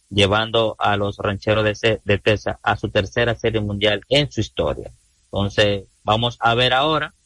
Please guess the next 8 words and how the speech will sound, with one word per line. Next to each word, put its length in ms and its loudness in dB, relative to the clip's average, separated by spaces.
si 300 0
puede 280 2
también 400 -2
llevarlo 600 0
a 140 0
que 140 0
sean 280 0
campeones 840 0